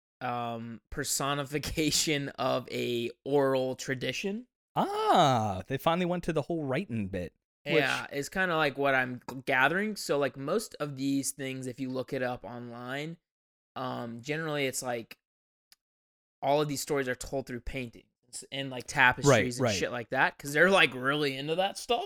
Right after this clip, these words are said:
Speaker 2: They're when, they're into the whole paint game, and they're just like, "Ah,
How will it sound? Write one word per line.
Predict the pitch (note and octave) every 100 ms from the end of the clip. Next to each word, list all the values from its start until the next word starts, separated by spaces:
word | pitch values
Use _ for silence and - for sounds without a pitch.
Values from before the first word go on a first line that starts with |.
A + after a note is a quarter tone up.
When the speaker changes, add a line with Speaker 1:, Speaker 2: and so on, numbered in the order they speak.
| -
Speaker 2:
They're | F3
when, | F3 F#3 F#3
they're | F3+ G3+
into | F#3+ G#3
the | F#3
whole | E3 F3 D#3
paint | - F3 G3+
game, | D3+ C3+ C3
and | C3+
they're | C3
just | C3
like, | B2+ A#2
"Ah, | A2 A2+ D3+ C#4